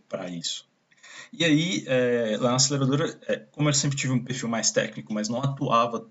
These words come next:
tanto com, com o desenvolvimento, falei, "Não,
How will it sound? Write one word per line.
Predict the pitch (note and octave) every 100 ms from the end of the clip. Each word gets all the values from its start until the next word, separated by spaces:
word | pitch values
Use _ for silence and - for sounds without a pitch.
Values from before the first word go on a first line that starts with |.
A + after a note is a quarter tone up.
| -
tanto | C3+ D3+ C#3 C3 G#2+
com, | A2+ G#2+ G#2
com | -
o | G#2+ - G#2+
desenvolvimento, | G#2 G2+ G2 G2+ G#2+ C3+ C#3 - - - _
falei, | E3 E3
"Não, | F3 C#3